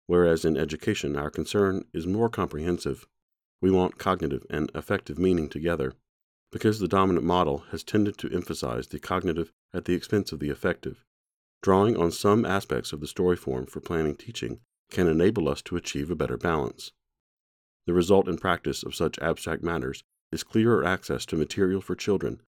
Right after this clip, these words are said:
and greater engagement with it. The sense of story I am dealing with here is not so much the typical fictional kind,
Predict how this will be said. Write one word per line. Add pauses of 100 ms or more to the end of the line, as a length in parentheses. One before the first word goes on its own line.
(240)
and
greater
engagement
with
it. (960)
The
sense
of
story
I
am
dealing
with
here
is
not
so
much
the
typical
fictional
kind,